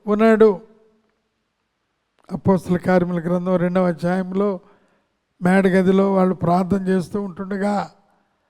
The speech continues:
మొదటి అధ్యాయం చివరి భాగంలో వారందరూ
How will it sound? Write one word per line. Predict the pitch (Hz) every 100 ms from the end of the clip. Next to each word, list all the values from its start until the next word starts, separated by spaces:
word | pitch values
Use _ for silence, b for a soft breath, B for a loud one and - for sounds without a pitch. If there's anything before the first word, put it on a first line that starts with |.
| _ _ _ _ _ _ _ _ 180
మొదటి | 180 175
అధ్యాయం | 196 170 185 185 -
చివరి | 190 196
భాగంలో | 180 190 190 196 196 196 170 b b 190
వారందరూ | 196 202 202 214 220